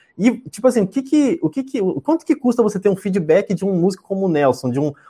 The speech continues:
músico com a experiência de um, de um Marcos? Cara, eu acho que não, o que a gente pagou ainda nem, nem foi pago ainda, porque o que vocês deram pra gente foi, assim, cento e vinte mil por cento a mais do que a gente esperava, né? Tanto é que todo mundo falou a mesma coisa quando acabou o desafio. Eu acho que se a galera colocar aqui,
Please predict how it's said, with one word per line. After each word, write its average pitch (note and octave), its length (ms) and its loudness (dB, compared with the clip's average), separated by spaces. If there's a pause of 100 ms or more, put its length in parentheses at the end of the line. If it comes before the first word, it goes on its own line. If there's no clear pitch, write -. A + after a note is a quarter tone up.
músico E3 260 0
com F#3 80 0
a F3+ 40 4
experiência E3+ 340 0
de E3 80 0
um, E3+ 140 -4
de C3+ 120 -2
um D#3+ 80 -2
Marcos? B2+ 320 -2
Cara, C#3 160 4
eu D3 40 6
acho D#3 120 0
que A#3 60 -2
não, B3+ 260 0 (240)
o - 80 -6
que F3 60 2
a E3+ 40 4
gente F#3+ 160 -2
pagou G#3 260 4
ainda A#3 220 4
nem, C4 240 2
nem C4+ 160 0
foi E4+ 160 0
pago B3+ 320 4
ainda, G#3 240 2
porque E3 220 -4
o F3 40 -2
que F3+ 80 -6
vocês F#3+ 220 -2
deram F#3+ 160 2
pra F#3+ 160 0
gente F3+ 180 -6
foi, G#3+ 220 2
assim, F#3 340 -2 (300)
cento C4 400 0
e A#3+ 60 4
vinte F#3+ 320 0
mil F#3+ 260 2
por B3+ 180 -4
cento F#3 360 -2
a E3 60 0
mais D3+ 200 2
do F3 60 -4
que F#3 60 -2
a E3+ 40 -2
gente F3 140 -4
esperava, C#3 460 0
né? C#3+ 60 0
Tanto D3 200 -6
é D3 60 2
que - 80 -18
todo D#3+ 140 -2
mundo D#3+ 180 -4
falou C#3+ 200 -2
a C#3 40 -2
mesma D3 200 -4
coisa D3+ 220 -6
quando D3 120 -6
acabou C#3+ 260 -2
o - 20 -4
desafio. C#3 500 -2 (340)
Eu - 120 4
acho - 140 0
que F#3+ 60 -8
se F#3+ 120 -2
a F#3+ 40 6
galera F3+ 300 6
colocar F#3 360 2
aqui, F3+ 500 -2